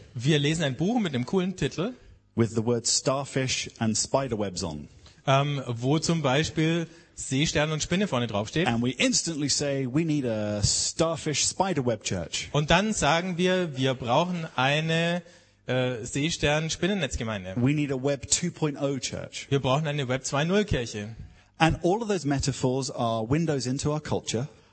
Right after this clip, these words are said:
Speaker 1: All diese Metaphern sind Fenster hinaus in unsere Kultur.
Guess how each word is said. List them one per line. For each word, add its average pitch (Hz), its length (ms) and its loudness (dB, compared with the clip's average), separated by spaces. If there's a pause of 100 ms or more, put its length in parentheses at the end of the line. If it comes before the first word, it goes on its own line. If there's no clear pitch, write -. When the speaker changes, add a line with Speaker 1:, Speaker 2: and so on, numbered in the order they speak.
(100)
Speaker 1:
All 143 220 2
diese 180 600 0
Metaphern 165 500 0
sind 139 200 -4
Fenster 180 460 -2
hinaus 139 320 -2
in 160 80 -8
unsere 143 220 -6
Kultur. 135 440 -4